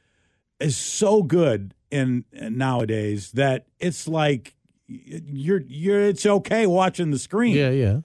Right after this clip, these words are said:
Speaker 1: The clarity is incredible. I'll get to that in a second. But, um, so we were there for the first six songs, and then I figured it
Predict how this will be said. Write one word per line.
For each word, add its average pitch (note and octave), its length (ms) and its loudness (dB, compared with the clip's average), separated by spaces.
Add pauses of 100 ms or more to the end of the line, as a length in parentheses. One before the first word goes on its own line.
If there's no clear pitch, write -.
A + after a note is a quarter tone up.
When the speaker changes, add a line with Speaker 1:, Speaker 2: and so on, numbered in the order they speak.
Speaker 1:
The D#3 100 -2
clarity G3 600 2
is C3+ 140 -2
incredible. D3+ 720 -2 (520)
I'll D3+ 140 -2
get F#3 200 0
to E3+ 80 0
that B2+ 180 0
in G2 60 -8
a G2 60 -6
second. C3 580 -4
But, C3 300 0 (500)
um, B2 440 -2
so - 180 0
we A#3+ 160 2
were A#3+ 140 4
there D#3+ 300 2
for F3 120 -4
the D#3 100 -2
first - 460 -4
six - 300 -6
songs, C#3 440 0
and C3+ 80 -2
then D#3 120 2
I D#3 120 0
figured F3+ 320 0
it D#3+ 200 -4